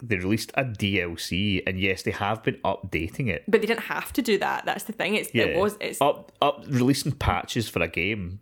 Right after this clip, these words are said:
Speaker 2: Yeah.
Speaker 1: that was broken for some people doesn't equate to ongoing game. Like,
Speaker 2: Mm-hmm.
Speaker 1: to me, an ongoing game is, like, an M M O or some sort of, like, online-based game where you keep bringing out new seasons and
Speaker 2: Mm.
Speaker 1: updating it. Like, it
Speaker 2: Mm.
Speaker 1: shouldn't even have been in the fucking
Speaker 2: Yeah,
Speaker 1: section.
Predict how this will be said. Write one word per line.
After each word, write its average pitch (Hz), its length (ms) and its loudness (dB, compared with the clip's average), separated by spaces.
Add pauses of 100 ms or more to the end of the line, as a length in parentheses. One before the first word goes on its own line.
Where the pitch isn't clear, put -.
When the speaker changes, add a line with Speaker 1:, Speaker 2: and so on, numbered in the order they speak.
Speaker 2:
Yeah. 104 100 -8
Speaker 1:
that 101 420 0
was 107 140 4
broken 95 480 0
for 120 160 0
some 110 200 0
people 92 460 -2 (440)
doesn't 92 460 0
equate - 480 -2
to 82 380 0
ongoing 87 560 -2
game. 101 340 -2
Like, 98 120 0
Speaker 2:
Mm-hmm. 98 140 -2
Speaker 1:
to 110 120 -6
me, 107 140 2
an 117 80 0
ongoing 90 420 -2
game 85 320 -2
is, 87 160 -6
like, 82 400 -2
an 87 140 -2
M 82 160 -2
M 82 120 -4
O 82 60 -2
or 80 960 0 (460)
some 90 200 -2
sort 90 200 2
of, 80 80 0
like, 80 240 -2
online-based 90 960 -2
game 90 320 0
where 87 140 2
you 85 180 0
keep - 380 -4
bringing 82 240 0
out 85 100 -2
new 82 220 -2
seasons 101 680 -2
and 85 80 2
Speaker 2:
Mm. 85 180 0
Speaker 1:
updating 85 360 -2
it. 92 160 0
Like, 85 160 0
it 76 140 -4
Speaker 2:
Mm. - 40 -6
Speaker 1:
shouldn't - 280 -2
even 95 160 -2
have 76 80 -8
been 73 100 -10
in 85 140 -8
the 101 60 -4
fucking - 340 -10
Speaker 2:
Yeah, 202 60 -4
Speaker 1:
section. 87 400 -4